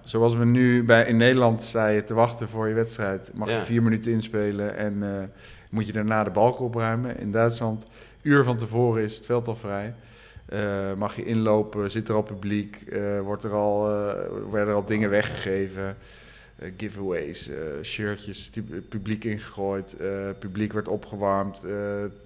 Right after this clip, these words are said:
Speaker 1: het tweede, eh, gaf kratjes bier weg.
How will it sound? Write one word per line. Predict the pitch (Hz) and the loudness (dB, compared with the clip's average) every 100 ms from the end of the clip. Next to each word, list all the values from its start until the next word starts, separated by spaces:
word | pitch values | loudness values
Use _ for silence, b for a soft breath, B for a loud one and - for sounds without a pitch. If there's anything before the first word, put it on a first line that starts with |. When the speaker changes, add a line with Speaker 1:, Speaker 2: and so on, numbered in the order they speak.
| - | -8
Speaker 1:
het | 110 - | -8 -4
tweede, | 123 120 117 107 101 B B B B | 2 4 6 2 -2 B B B B
eh, | - 101 104 | -8 -2 -2
gaf | 101 107 - | -2 -6 -8
kratjes | - 113 117 95 | -2 -2 -2 -6
bier | 107 107 | 0 2
weg. | 98 98 95 | 2 0 -2